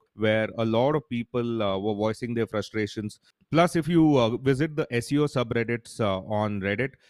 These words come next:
you'll find that a lot of people are not happy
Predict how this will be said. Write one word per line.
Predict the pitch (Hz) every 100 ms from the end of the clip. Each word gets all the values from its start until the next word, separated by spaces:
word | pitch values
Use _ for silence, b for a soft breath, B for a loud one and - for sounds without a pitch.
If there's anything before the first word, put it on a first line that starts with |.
| b 131
you'll | 139
find | 139 139 156
that | 151 143 135
a | 123
lot | 117 110 113 135
of | 143
people | - 117 127
are | 120
not | 104 113
happy | 101 101 - 120 117